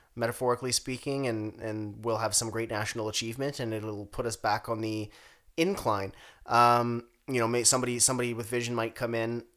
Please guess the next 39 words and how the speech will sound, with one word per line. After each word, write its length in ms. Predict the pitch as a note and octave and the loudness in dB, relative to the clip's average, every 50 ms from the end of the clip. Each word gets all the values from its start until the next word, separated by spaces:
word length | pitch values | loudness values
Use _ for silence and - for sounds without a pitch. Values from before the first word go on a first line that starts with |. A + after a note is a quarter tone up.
| _ - | _ 0
or 160 | B2+ B2+ B2 | 0 2 4
they 120 | B2 B2 | 4 2
might 180 | B2 B2+ B2+ C3 | 2 2 0 2
not. 280 | C#3+ E3+ F3 - - | 2 2 2 2 0
You 100 | G#2+ A2 | -4 -4
know, 160 | G#2+ A2+ B2 B2 | 0 0 0 0
we 160 | A#2+ C3 C3 | 0 0 0
don't 160 | C3+ C3+ B2 | 0 0 0
really 140 | B2+ B2+ B2+ | 0 0 2
know 120 | B2 A#2+ | 2 2
how 140 | A#2+ B2 A#2+ | 2 4 4
long 180 | A#2+ A#2+ A#2+ A#2 | 4 4 4 2
this 120 | A2+ A2 | 2 2
stagnation 580 | - - A#2 A2 G#2 A2 A2 A2 A2 - - G#2 | 2 2 2 0 0 -2 -2 0 0 -2 -2 -2
and 100 | G2+ G2+ | -2 -2
this 120 | F#2+ - | -2 -4
decline 340 | - G#2 - A2 G#2 F#2+ G2 | -4 -6 -6 -6 -6 -4 -4
is 80 | F#2+ | -6
going 220 | - - G2+ F#2+ G2 | -6 -6 -6 -6 -6
to 60 | F#2+ | -4
last 320 | F#2 F#2 G2 A2 A2+ - - | -2 0 0 2 0 0 -2
for. 180 | - G2 F#2 | -2 -4 -4
That's, 220 | F#2 G2 F#2+ - - | -4 -4 -4 -4 -6
that's 300 | - - G#2 A2 - - | -4 -2 -4 -2 -2 -2
the 80 | G2+ G#2+ | -2 -2
other 100 | A2 B2 | -4 -4
key 180 | - - G#2+ | -6 -6 -10
thing. 220 | G2 - F#2+ F2 E2 - - - - - - _ | -8 -8 -8 -10 -10 -12 -18 -20 -20 -20 -20 _
So 540 | - - - - C3+ C3 B2+ B2+ B2 B2 - - - - - - - - - - - _ _ _ _ - - | 0 2 2 4 6 6 6 6 4 2 0 -6 -18 -20 -20 -20 -20 -20 -20 -20 -20 _ _ _ _ -2 2
it's, 540 | D#3+ D#3+ E3 E3 - - - - - - F#3 | 6 6 6 4 2 2 4 4 4 6 6
uh, 420 | F3 E3+ E3+ E3+ E3+ E3 E3 D#3 - - - - - - - - _ - | 6 6 8 6 6 6 4 4 0 -6 -12 -14 -18 -18 -20 -20 _ 6
all 140 | C#3+ E3 F#3 | 8 8 8
very 200 | G3 G#3 F3+ D3+ | 8 8 6 6
tricky, 460 | - - - C3 - - D#3 F3 G3 | 4 2 0 0 0 0 2 2 4
and 160 | E3+ B2+ A#2+ A#2 | 4 4 4 4
I, 180 | A2+ A2+ A2+ - | 4 4 2 2
I 120 | A2 A2+ | 0 -2
don't, 560 | G#2 - B2 A#2 A#2+ A#2+ A#2+ A2+ - - - | 0 0 2 2 4 2 2 2 0 0 2
uh, 220 | C#3+ A#2 B2 G#2+ | 2 2 2 2